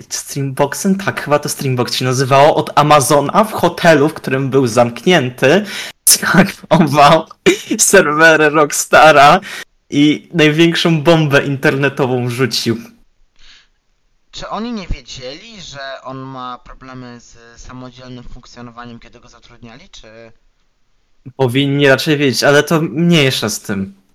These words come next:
Speaker 2: Ale naprawdę
Speaker 1: Rozum-
Speaker 2: trafił do zakładu?
Speaker 1: Y, trafił do zakładu,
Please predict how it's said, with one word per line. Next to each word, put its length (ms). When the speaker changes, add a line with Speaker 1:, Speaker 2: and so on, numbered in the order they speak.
Speaker 2:
Ale 220
naprawdę 320
Speaker 1:
Rozum- 200
Speaker 2:
trafił 160
do 80
zakładu? 480
Speaker 1:
Y, 280
trafił 460
do 120
zakładu, 800